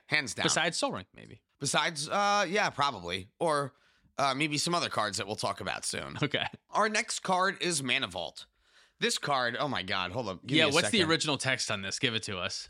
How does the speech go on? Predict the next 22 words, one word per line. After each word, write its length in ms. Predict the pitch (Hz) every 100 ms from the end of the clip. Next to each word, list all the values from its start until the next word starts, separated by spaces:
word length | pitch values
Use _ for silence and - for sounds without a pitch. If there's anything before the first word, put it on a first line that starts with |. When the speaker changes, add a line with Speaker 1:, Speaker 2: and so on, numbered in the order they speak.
| 120
Speaker 1:
All 60 |
right, 160 | 123 104
it 100 | 131
says, 360 | 185 175 170 - - - -
"Tap 340 | - 233 262
to 180 | - 226
add 240 | 175 180 156
three 360 | - 156 196
colorless 580 | 190 196 185 175 160 -
mana 300 | 139 131 127
to 160 | - 131
your 100 | 123
mana 240 | 101 87
pool. 420 | - 98 76 71 - - -
Mana 260 | 156 220
Vault 280 | 185 190 143
doesn't 340 | 170 160 160 -
untap 500 | 143 131 139 131 123
normally 500 | 123 123 117 113 117
during 320 | 117 110 110
untap 400 | 95 110 147 143
phase. 460 | - 85 50 50 -